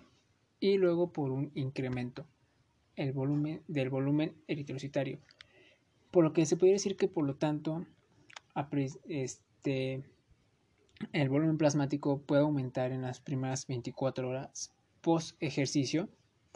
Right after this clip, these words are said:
y puede llegar a alcanzar hasta un veinticuatro por ciento de aumento respecto a los niveles que puede ser en un preentrenamiento, como lo podría ser el calentamiento, en las primeras dos semanas de ejercicio regular.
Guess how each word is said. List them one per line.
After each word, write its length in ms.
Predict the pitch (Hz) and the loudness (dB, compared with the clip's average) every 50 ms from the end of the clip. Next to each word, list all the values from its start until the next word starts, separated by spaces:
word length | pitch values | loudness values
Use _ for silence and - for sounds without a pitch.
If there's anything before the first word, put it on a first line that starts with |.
| - - - _ _ _ _ _ _ | -20 -20 -20 _ _ _ _ _ _
y 120 | - 151 | 0 0
puede 260 | 143 147 160 160 156 | 0 4 4 6 6
llegar 240 | 156 160 156 147 139 | 6 6 6 4 4
a 40 | 139 | 2
alcanzar 380 | 139 - 139 139 - - 139 139 | 2 0 -4 -6 -4 -4 -4 -4
hasta 220 | 139 143 - 139 | -4 -4 -4 -4
un 140 | 131 135 139 | -2 0 0
veinticuatro 640 | 135 131 120 - 143 - - 131 123 - 120 180 139 | 0 -2 -2 -6 -10 -6 -4 -4 -4 -2 -4 -6 -6
por 240 | - - 131 135 - | -6 -8 -8 -8 -4
ciento 340 | - 139 135 131 135 156 147 | -4 -2 -2 -2 -2 -2 -2
de 60 | 135 | -2
aumento 560 | 123 120 139 156 143 127 127 123 110 - - - _ - - - _ _ _ _ _ _ _ _ _ | -2 0 0 0 0 0 -2 -4 -6 -8 -8 -12 _ -20 -20 -20 _ _ _ _ _ _ _ _ _
respecto 520 | - 160 151 139 - - 143 139 143 - 135 | -6 -4 -4 -4 -2 -2 -4 -4 -2 -2 -2
a 40 | 131 | -2
los 320 | 135 131 131 127 123 - | -2 -2 -4 -6 -4 -4
niveles 680 | 135 131 123 127 131 127 131 131 131 131 143 - - - _ _ _ _ _ _ _ _ _ _ _ _ | -4 -2 -2 -2 -2 -2 -2 -2 -2 -2 -4 -6 -6 -10 _ _ _ _ _ _ _ _ _ _ _ _
que 160 | - 139 135 | -6 -6 -4
puede 220 | 131 - 139 135 135 | 0 0 0 0 2
ser 160 | - 147 135 | 0 -2 -2
en 100 | 131 135 | 0 0
un 200 | 139 143 147 143 | 0 0 -2 -4
preentrenamiento, 1040 | - - 147 139 127 123 120 135 127 131 131 135 160 170 165 147 143 - 160 202 - - _ _ | -2 2 2 2 2 2 -2 -4 -4 -2 0 2 4 4 4 2 2 0 -4 -4 -4 -8 _ _
como 180 | - 151 139 | -10 -8 -8
lo 80 | 135 127 | -8 -6
podría 220 | - 131 127 123 | -6 -6 -6 -4
ser 140 | - - 131 | -4 -6 -6
el 60 | 123 | -6
calentamiento, 760 | - - 131 123 127 - 143 143 143 135 135 135 - 180 214 - _ _ - - - - - _ _ _ _ _ _ | -6 -8 -8 -8 -6 -4 -2 0 0 0 -2 -4 -6 -6 -6 -8 _ _ -20 -20 -20 -20 -20 _ _ _ _ _ _
en 100 | - 160 | 0 2
las 140 | 139 131 - | 2 0 0
primeras 400 | - - 143 135 139 139 139 135 | -2 -2 0 2 2 2 2 2
dos 120 | 139 131 | 0 -2
semanas 380 | - 143 131 131 127 135 131 131 | -2 -2 0 0 -2 -2 -4 -4
de 80 | 135 - | -6 -6
ejercicio 360 | - 117 - - - 135 123 | -6 -8 -8 -6 -8 -8 -6
regular. 460 | 127 131 131 139 160 175 190 180 - | -6 -6 -2 2 2 2 2 0 -6